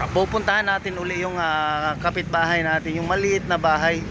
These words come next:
Pero na-vlog ko na yun noon. Ah, babalikan natin, ah, magro-grocery muna tayo dito para ibibigay natin sa kanya. Tara, let's go! At syempre, dito na tayo magro-grocery sa Lucky Horse, Carmen, Davao del Norte.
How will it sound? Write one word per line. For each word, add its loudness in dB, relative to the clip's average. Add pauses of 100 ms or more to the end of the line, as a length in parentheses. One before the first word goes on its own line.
(340)
Pero 2
na-vlog 2
ko 0
na 2
yun -2
noon. -2
Ah, 0 (160)
babalikan 2
natin, 0
ah, 2 (320)
magro-grocery -2
muna 2
tayo 2
dito -2
para 2
ibibigay -4
natin -4
sa -6
kanya. -4
Tara, 2
let's -2
go! 2 (960)
At 2
syempre, 2
dito 4
na 4
tayo 0
magro-grocery 0
sa 2
Lucky 0
Horse, -2
Carmen, 0
Davao 2
del 0
Norte. -2